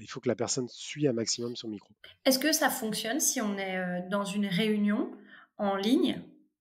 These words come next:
Speaker 2: Est-ce que Captou
Speaker 1: Oui.
Speaker 2: fonctionne ?
Speaker 1: Même chose, quand on est comme là tous les deux avec le casque et la perche, euh, devant la bouche, ça va très bien fonctionner.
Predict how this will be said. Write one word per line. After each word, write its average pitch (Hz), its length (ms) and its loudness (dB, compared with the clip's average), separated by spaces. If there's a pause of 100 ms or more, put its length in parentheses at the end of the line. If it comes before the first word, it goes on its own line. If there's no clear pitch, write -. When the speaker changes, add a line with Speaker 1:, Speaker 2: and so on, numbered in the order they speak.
(680)
Speaker 2:
Est-ce - 100 0
que 262 80 -2
Captou 240 280 8
Speaker 1:
Oui. 196 80 10
Speaker 2:
fonctionne ? 233 420 0 (600)
Speaker 1:
Même 135 260 8
chose, 160 420 6
quand 135 220 -2
on 143 80 4
est 147 80 6
comme 147 180 2
là 151 140 4
tous 147 100 -8
les 139 140 4
deux 147 120 4
avec 127 280 2
le 127 100 -2
casque 143 340 2
et 131 60 6
la 120 140 6
perche, - 400 2
euh, 117 200 0
devant 117 180 -2
la 120 100 4
bouche, 131 180 -2
ça - 80 -4
va 104 100 -6
très - 220 2
bien 139 160 2
fonctionner. 127 480 0